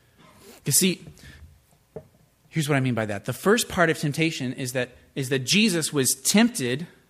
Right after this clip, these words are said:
to take matters into his own hands so that he might receive the glory due to him. And so we learn from that that we need to also wait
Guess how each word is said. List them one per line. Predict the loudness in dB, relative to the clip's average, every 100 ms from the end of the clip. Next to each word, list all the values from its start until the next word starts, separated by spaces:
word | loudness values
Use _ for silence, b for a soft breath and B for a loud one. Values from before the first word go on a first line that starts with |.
| _ _ _ _ b b b _
to | -2 0 0
take | -2 0 2 2
matters | 2 2 0
into | -2 -2
his | -2
own | -2 -2
hands | -2 0 0 0
so | 0
that | 2
he | 4
might | 4 4
receive | 4 4 6 6 4 4
the | 2
glory | 4 4 4 4
due | 4 0
to | 0 -4
him. | -6 -8 -10 B B B
And | -4 0
so | 2
we | 4 4
learn | 4 4
from | 2 2
that | 2 2
that | -2 -2
we | 0 2
need | 2 0
to | -2 0 2 0 B B _ 2
also | 2 4 2 2
wait | 2 2 2 0 -4